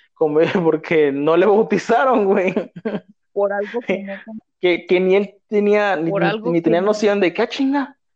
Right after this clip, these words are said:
Speaker 1: no, pues tú estás en el limbo porque no te bautizaron, te la pelaste". <laughs> "Ah, chinga, pues, pues a mí me dijeron nada". <laughs>
Speaker 2: Sí, no,
Speaker 1: Es
Speaker 2: no.
Speaker 1: ilógico, güey.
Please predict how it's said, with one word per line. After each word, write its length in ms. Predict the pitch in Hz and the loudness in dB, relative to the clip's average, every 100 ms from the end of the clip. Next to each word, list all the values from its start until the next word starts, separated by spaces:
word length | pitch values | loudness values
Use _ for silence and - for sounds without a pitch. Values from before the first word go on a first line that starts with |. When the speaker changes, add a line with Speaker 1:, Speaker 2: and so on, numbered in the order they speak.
| _ | _
Speaker 1:
no, 160 | 170 202 | -4 -4
pues 140 | - | -6
tú 80 | 185 | -12
estás 160 | 175 214 | -2 0
en 80 | |
el 100 | 175 | 4
limbo 240 | 147 170 180 | 4 2 0
porque 280 | 151 - 120 | -2 -2 -4
no 140 | 131 | -6
te 60 | - | -2
bautizaron, 640 | 170 156 123 117 127 131 131 | -2 0 -4 -2 0 0 -2
te 80 | |
la 140 | 117 113 | -4 -6
pelaste". 460 | - 110 120 - _ _ | -8 -6 -6 -10 _ _
<laughs> 120 | - - | -10 -6
"Ah, 140 | 156 | -6
chinga, 560 | - 170 175 202 185 170 | -6 -6 -2 -2 -2 -4
pues, 300 | 143 135 _ _ _ | -6 -6 _ _ _
pues 300 | 165 151 - 156 | -16 -16 -4 0
a 40 | |
mí 120 | 156 | 0
me 140 | 196 180 | 2 2
dijeron 340 | 156 180 185 | 2 0 0
nada". 640 | 202 226 226 220 196 160 - - | 2 2 2 0 -6 -8 -10 -8
<laughs> 500 | 214 214 - 165 - _ _ _ | -6 -6 -8 -12 -14 _ _ _
Speaker 2:
Sí, 180 | - 415 392 | -8 -8 -8
no, 140 | 269 | -6
Speaker 1:
Es 160 | 240 233 | -4 0
Speaker 2:
no. 80 | 185 | 2
Speaker 1:
ilógico, 460 | 190 202 165 - 120 | 2 2 -4 -4 -4
güey. 160 | 110 | -6